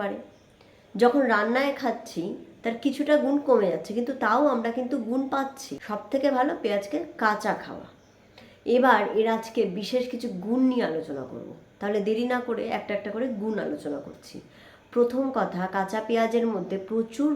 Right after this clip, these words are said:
পরিমাণে নিউট্রিয়েন্টস, ভিটামিন রয়েছে। ভিটামিনের মধ্যে ভিটামিন বি টুয়েলভ রয়েছে, ভিটামিন সি রয়েছে, যা যেমন চুলের জন্য ভালো, যা শরীরের overall হেলথকে ভালো করছে। ভিটামিন সি থাকা এটা কি করছে? স্কিনের জন্য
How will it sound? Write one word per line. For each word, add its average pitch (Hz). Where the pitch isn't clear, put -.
পরিমাণে 233
নিউট্রিয়েন্টস, 247
ভিটামিন 208
রয়েছে। 214
ভিটামিনের 220
মধ্যে 214
ভিটামিন 233
বি 208
টুয়েলভ 240
রয়েছে, 240
ভিটামিন 208
সি 226
রয়েছে, 151
যা 220
যেমন 214
চুলের 240
জন্য 269
ভালো, 233
যা 226
শরীরের 233
overall 226
হেলথকে 240
ভালো 240
করছে। 240
ভিটামিন 269
সি 277
থাকা 247
এটা 240
কি 247
করছে? 240
স্কিনের 254
জন্য 262